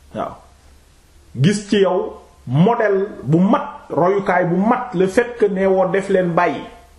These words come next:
Waaw, yéen def leen ma toog. Ñëw leen ci tool yi ñu bay.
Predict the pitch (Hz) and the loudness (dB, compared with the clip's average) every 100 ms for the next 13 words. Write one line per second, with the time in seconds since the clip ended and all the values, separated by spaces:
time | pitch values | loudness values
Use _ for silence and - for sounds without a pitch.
0 | - - - - _ _ _ - - - | -20 -20 -20 -20 _ _ _ -20 -20 -20
1 | - _ 85 80 - 143 175 160 175 180 | -20 _ -16 -12 0 2 2 2 0 0
2 | 175 170 175 170 - - - - - - | 0 0 0 0 -2 -10 -20 -20 -20 -20
3 | _ _ _ _ _ _ _ _ _ - | _ _ _ _ _ _ _ _ _ 0
4 | 135 208 220 208 202 196 - 196 175 165 | 2 4 2 0 0 -6 0 0 2 0
5 | 175 190 160 | 0 0 0